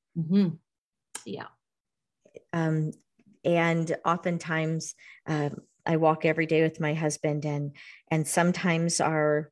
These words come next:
Speaker 2: pace is the same, and sometimes our pace is different.
Speaker 1: Mm.
Speaker 2: And I'm, if I'm ahead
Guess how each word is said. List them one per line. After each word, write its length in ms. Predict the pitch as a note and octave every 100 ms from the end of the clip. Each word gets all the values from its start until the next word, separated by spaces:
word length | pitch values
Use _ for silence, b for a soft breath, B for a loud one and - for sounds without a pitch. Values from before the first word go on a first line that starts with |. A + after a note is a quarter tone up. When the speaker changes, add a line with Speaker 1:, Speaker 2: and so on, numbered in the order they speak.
| _
Speaker 2:
pace 340 | E3+ E3 F#3+
is 320 | F3+ E3+ - - _ _
the 80 | E3+
same, 520 | E3 D#3+ C#3+ F3 C#4+ - B B
and 160 | E3+ E3+
sometimes 480 | - D3+ E3+ E3 E3
our 100 | E3
pace 320 | E3 D3 -
is 200 | E3 E3+
different. 500 | - - E3+ - - - -
Speaker 1:
Mm. 260 | G3+ G3 D#3+
Speaker 2:
And 560 | E3+ D#3 D#3+ D#3+ E3 E3 - - - _
I'm, 240 | - D3+ D#3
if 380 | - - - -
I'm 240 | - D#3+ F3
ahead 880 | E3 - - B3+ D#3+ D3+ F3 G3+